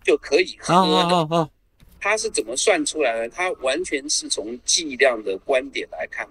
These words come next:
Speaker 1: 哦，
Speaker 2: 哦。
Speaker 1: 你一公升的水，你有一万贝克，你把它喝进去了，再考虑它的生物半衰期，它会在你身体待多久，
Speaker 2: 嗯。
Speaker 1: 然后考虑它的放射性的半衰期，它可以计算说，
Speaker 2: 是，是。
Speaker 1: 啊，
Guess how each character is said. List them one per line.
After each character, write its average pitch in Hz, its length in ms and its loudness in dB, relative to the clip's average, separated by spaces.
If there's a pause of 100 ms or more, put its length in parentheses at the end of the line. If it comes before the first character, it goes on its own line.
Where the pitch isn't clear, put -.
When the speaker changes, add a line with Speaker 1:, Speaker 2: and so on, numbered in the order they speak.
Speaker 1:
哦， 220 80 -2
Speaker 2:
哦。 123 460 -2
Speaker 1:
你 - 80 -8
一 - 40 -6 (100)
公 196 180 0
升 202 240 -2
的 180 140 0
水， 117 320 -4
你 147 120 -4
有 156 220 -2
一 - 60 -6
万 160 220 2
贝 151 180 0
克， - 260 0
你 370 120 -2
把 110 160 0
它 127 120 -4
喝 156 300 -6
进 139 220 -8
去 - 220 -4
了， - 120 -20 (460)
再 170 180 2
考 - 220 -8
虑 151 160 -12
它 156 160 -6
的 143 100 -2
生 151 260 -4
物 143 140 -10
半 139 220 -2
衰 143 200 -2
期， 104 300 -6
它 135 160 -10
会 143 140 -2
在 117 160 0
你 98 120 -14
身 - 240 -6
体 - 160 -18
待 117 200 2
多 123 220 -8
久， - 160 -6
Speaker 2:
嗯。 - 60 -14
Speaker 1:
然 110 120 -4
后 123 200 -2
考 107 120 -8
虑 120 180 -16
它 123 220 -2
的 117 200 0 (300)
放 147 180 2
射 139 160 2
性 127 200 -4
的 117 100 0
半 120 220 4
衰 117 200 0
期， 110 240 -6
它 117 140 -8
可 147 100 -4
以 110 160 -4
计 - 220 -6
算 - 220 0
说， 120 340 6
Speaker 2:
是， 165 200 8
是。 110 100 4 (100)
Speaker 1:
啊， 143 180 -2